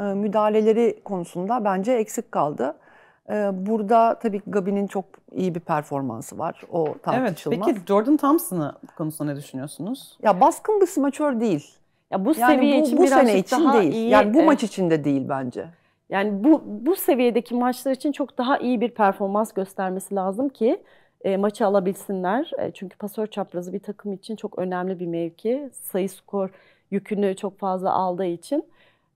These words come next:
Speaker 3: E, maalesef çok iyi bir performans gösteremediği için zaten, e, köşelerin, Gabi'nin dışında köşelerin ve Thompson'ın,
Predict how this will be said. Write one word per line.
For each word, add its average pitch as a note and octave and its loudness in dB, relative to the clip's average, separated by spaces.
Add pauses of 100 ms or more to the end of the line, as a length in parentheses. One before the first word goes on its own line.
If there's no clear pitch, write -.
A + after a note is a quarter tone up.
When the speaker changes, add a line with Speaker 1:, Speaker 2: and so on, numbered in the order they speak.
Speaker 3:
E, G#3 2
maalesef C4 2
çok B3 -6
iyi A3+ -2
bir G#3 -10
performans A3+ 2
gösteremediği A3+ 0
için F#3 -8
zaten, F3 -2 (540)
e, A2+ 0
köşelerin, G3 -2
Gabi'nin F#3+ -2
dışında F3+ -8
köşelerin G3 -8
ve F#3 -6
Thompson'ın, F#3+ -12